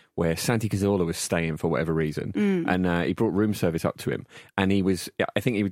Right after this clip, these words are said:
Speaker 1: he brought his PlayStation with him, and he was playing fifa or Pro Evo, whichever it was, and, um, he was in a full, uh, Villarreal kit. And this is as he was a, while he was an Arsenal player, but, like, he was, this was effectively his pajamas. And it's like, "Oh,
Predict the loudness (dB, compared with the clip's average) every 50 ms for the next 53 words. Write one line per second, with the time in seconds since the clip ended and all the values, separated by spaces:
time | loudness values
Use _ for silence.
0 | -2 -2 -2 0 0 0 0 0 0 2 2 2 2 0 0 0 0 0 0 0
1 | 0 0 0 0 0 0 -2 -2 -2 -2 0 0 0 0 0 0 0 0 0 -2
2 | -4 -2 -2 -2 -2 -2 0 0 0 0 0 0 0 -2 -2 -2 -2 -4 -4 -4
3 | -2 -2 -2 -2 -4 -4 -8 -12 -18 -18 -18 -10 -2 0 0 2 2 2 2 0
4 | 0 0 0 2 2 2 2 2 2 0 0 0 0 2 2 2 4 2 2 0
5 | -2 -2 0 2 2 2 2 2 2 4 4 6 6 6 6 4 4 2 2 0
6 | 0 0 -2 _ _ _ _ 0 0 0 -2 -8 -10 -8 -4 0 2 4 2 4
7 | 4 2 2 4 4 2 2 2 2 2 2 4 4 4 4 4 4 4 2 2
8 | 2 2 4 4 4 4 4 4 4 4 4 4 2 0 0 2 0 0 0 -2
9 | -2 0 2 4 4 4 4 4 4 2 2 2 0 0 -2 -2 0 0 0 2
10 | 2 0 2 2 0 0 2 0 2 2 2 2 0 2 2 4 4 4 2 2
11 | 0 -2 0 -2 2 4 4 2 4 4 4 4 6 6 6 6 4 4 2